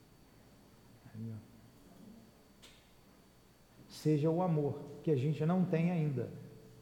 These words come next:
Creio que seja. É, então a gente não compreende Deus.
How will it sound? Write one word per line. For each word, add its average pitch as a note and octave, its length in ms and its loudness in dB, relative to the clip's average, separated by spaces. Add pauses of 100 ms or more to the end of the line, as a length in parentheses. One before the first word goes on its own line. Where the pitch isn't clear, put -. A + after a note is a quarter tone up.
(760)
Creio C#3+ 300 4
que F3+ 120 -2
seja. B2 460 -4 (2000)
É, B2+ 440 4
então F#3+ 240 4
a G#3 60 8
gente G#3+ 240 4
não A3 180 6
compreende A3 600 6
Deus. D#3+ 420 6